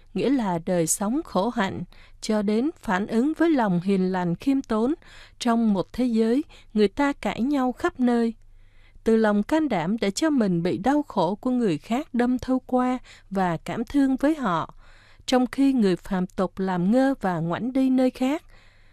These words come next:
cho tới sự tìm kiếm công lý trong tâm tình đói khát, giữa lúc những đám người tham nhũng chia chác chiếc bánh ngọt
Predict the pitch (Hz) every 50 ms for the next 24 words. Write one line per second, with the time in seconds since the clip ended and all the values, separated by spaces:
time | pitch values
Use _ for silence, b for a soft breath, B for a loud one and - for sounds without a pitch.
0 | b b b b b - 277 285 - - 247 254 302 349 - - 202 147 190 -
1 | - 202 185 170 160 - - 214 233 285 330 - - 240 233 233 233 226 226 226
2 | 247 285 339 B B B B B - - 285 285 285 - - 285 285 277 - -
3 | 214 190 170 160 151 165 180 214 269 - - - 262 269 302 - - b b b
4 | b b b b b b b - - 202 - 226 254 311 349 - - 214 190 170
5 | 202 220 220 240 311 339 285 214 202 175 156 - - 240 277 285 277 240 190 -
6 | 196 269 302 b b b b b b - 233 240 233 220 - - 247 294 349 -
7 | - - - 285 - - 226 233 269 302 285 226 190 175 156